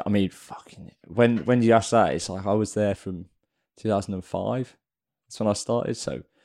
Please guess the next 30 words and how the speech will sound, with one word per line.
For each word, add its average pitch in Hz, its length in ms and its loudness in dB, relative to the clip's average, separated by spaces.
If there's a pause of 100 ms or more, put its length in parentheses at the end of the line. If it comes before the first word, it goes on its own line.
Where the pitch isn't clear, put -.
(320)
<sighs> - 880 -12
it's - 140 -12
a - 20 -10
long 98 120 -2
time 90 280 -6
ago. - 180 -12
So 113 140 -2
it's 101 100 2
obviously 127 340 4
changed 104 320 0
a 90 60 -4
lot, 92 160 4
but 78 260 -2 (460)
back 123 220 4
then, 95 180 2
you 98 80 -2
know, 92 160 0
it 64 60 -4
was 90 160 -6
very 87 680 0 (1400)
teachers, - 720 -2 (600)
pupils. - 440 -12 (1200)
You 101 60 -4
know, 87 140 2
and 95 100 2
you 101 80 4
had 101 200 0
the 101 80 -2
disruptive - 560 -4
kids, - 460 -2